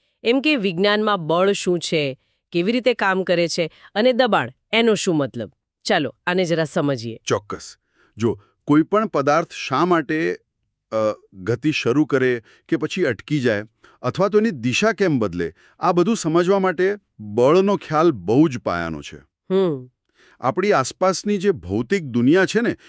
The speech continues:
Speaker 2: એ કેવી રીતે ચાલે છે, એ સમજવાની એક ચાવી છે, એમ કહી શકાય.
Speaker 1: અચ્છા.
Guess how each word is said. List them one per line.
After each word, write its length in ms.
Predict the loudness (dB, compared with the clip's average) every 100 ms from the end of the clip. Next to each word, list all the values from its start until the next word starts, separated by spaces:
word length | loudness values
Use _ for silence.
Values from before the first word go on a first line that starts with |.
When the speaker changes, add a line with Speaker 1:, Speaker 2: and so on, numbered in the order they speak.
| _ 0
Speaker 2:
એ 80 |
કેવી 280 | 2 4 4
રીતે 220 | 2 0
ચાલે 320 | 0 2 2 2
છે, 200 | -2 -4 _ _ _ _
એ 200 | 6 6
સમજવાની 520 | 4 0 2 2 2
એક 140 | 0 -2
ચાવી 380 | 0 2 0
છે, 120 | -2 -6
એમ 80 |
કહી 180 | -6 -10
શકાય. 280 | -12 -14 -8
Speaker 1:
અચ્છા. 840 | -4 -4 -4 -2 -2 -2 -4 -8